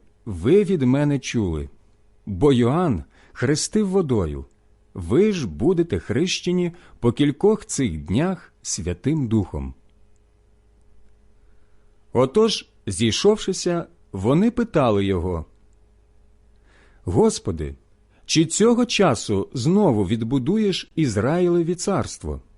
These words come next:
Він відповів їм: "Не ваша справа знати час і добу, що їх Отець призначив у своїй владі. Та ви приймете силу Святого Духа,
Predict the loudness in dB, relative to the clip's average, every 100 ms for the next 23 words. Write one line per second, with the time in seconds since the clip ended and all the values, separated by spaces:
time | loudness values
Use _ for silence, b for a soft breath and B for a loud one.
0 | -20 -20 -20 _ -20 _ _ _ -12 -8
1 | -4 -2 -2 -4 -6 -4 0 0 -2 -6
2 | -10 -10 -16 _ _ _ _ _ _ _
3 | _ _ _ _ _ _ -2 2 2 2
4 | 0 -2 -6 -6 -2 -2 -2 -4 -12 _
5 | -12 -6 -2 0 -2 -4 -4 -4 -2 -4
6 | -8 -6 -4 -2 -2 0 -2 -4 b b
7 | -10 -4 2 2 2 -2 -2 -4 -2 -4
8 | -4 -6 -4 -2 0 0 0 -2 -6 -8
9 | -10 -8 -6 -4 -2 -2 -2 -4 -4 -10
10 | -14 _ _ _ -20 _ _ _ _ -6
11 | -4 -2 0 0 0 0 0 0 -4 -4
12 | -8 -4 0 2 2 -2 -4 -6 -4 -2
13 | -2 -2 -4 -4 -8